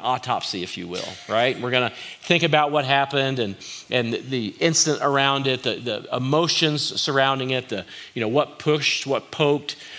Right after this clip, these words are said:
who was involved, what was it really about, all of those kinds of things. And it's important that you have something tangible to sort of work with, okay? Just like shop class. You wanna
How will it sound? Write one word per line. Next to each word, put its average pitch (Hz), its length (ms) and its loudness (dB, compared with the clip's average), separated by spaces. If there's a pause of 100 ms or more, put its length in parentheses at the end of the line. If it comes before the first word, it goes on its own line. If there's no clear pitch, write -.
who 165 160 6
was 151 160 2
involved, 139 760 2
what 143 160 0
was 143 140 0
it 143 60 4
really 131 260 2
about, 117 300 4
all 156 160 2
of 151 80 2
those 135 140 0
kinds 139 280 0
of 113 80 -6
things. 104 300 -2
And 135 100 2
it's 139 160 -2
important 131 560 -2 (280)
that 117 80 -2
you 139 180 2
have 131 320 4
something 151 340 0
tangible 123 640 0
to 107 80 -2
sort 110 240 0
of 107 60 2 (100)
work 139 240 4
with, 98 500 -6
okay? 120 280 -2
Just 117 180 0
like 123 160 0
shop 120 300 0
class. 87 280 -2
You 113 120 -4
wanna 120 280 0